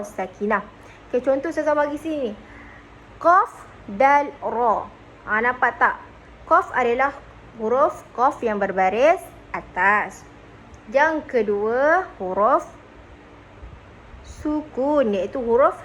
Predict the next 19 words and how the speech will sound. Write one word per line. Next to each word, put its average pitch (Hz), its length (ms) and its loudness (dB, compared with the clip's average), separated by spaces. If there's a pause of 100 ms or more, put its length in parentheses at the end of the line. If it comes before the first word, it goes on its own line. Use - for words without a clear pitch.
(140)
dal. 214 480 0 (400)
Kerana, 214 480 -4
kenapa 247 560 -2
dia 247 240 2
wak-, 240 400 0
kenapa 247 320 -6 (160)
dia 247 240 -4
sukun? 294 400 -6
Sebab 247 320 -8
dia 208 160 -2
ada 269 400 2 (240)
dal 208 240 -4
kecil 214 320 -16
kat 143 240 -10
atas 202 240 -8
tu 202 240 -4
ataupun 190 480 -10
huruf 208 240 -6 (480)
bulatan 185 480 -6